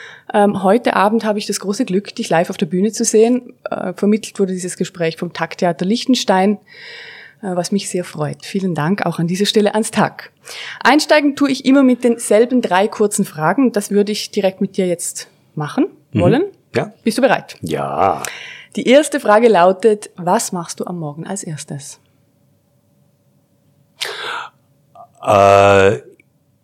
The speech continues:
Speaker 2: das ist eine schwierige Frage, weil das jeden Tag was anderes ist. Das alles, meistens ist es so, dass ich mir einen Kaffee mache, einen Espresso mache. Das
Speaker 1: Mhm.
Speaker 2: ist das allererste.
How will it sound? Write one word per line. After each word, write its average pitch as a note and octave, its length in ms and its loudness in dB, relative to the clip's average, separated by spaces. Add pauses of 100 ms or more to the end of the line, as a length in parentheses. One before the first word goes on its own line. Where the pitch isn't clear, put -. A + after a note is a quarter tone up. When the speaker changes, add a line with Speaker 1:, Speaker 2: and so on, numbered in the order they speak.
(880)
Speaker 2:
das G2+ 160 0
ist D3 120 -2
eine E3 100 0
schwierige E3+ 360 -2
Frage, F2+ 300 0
weil F#2+ 80 2
das G#2+ 160 0
jeden A2 200 0
Tag A#2+ 160 -2
was A#2 140 -4
anderes A#2+ 460 -2
ist. F#2 200 -6
Das F#2 160 -6 (240)
alles, B2 640 -4
meistens A#2+ 480 0
ist B2+ 100 0
es A#2 140 2
so, A#2+ 220 2
dass A2 160 0
ich A2+ 60 0
mir A2 100 2
einen G2 120 0
Kaffee E2+ 380 -6
mache, C#2+ 380 -10
einen F2 180 -8
Espresso A2+ 520 -6
mache. A2 300 -16 (140)
Das - 100 -8
Speaker 1:
Mhm. D3 40 -18
Speaker 2:
ist - 220 -4
das G2+ 120 -2
allererste. F#2+ 560 -6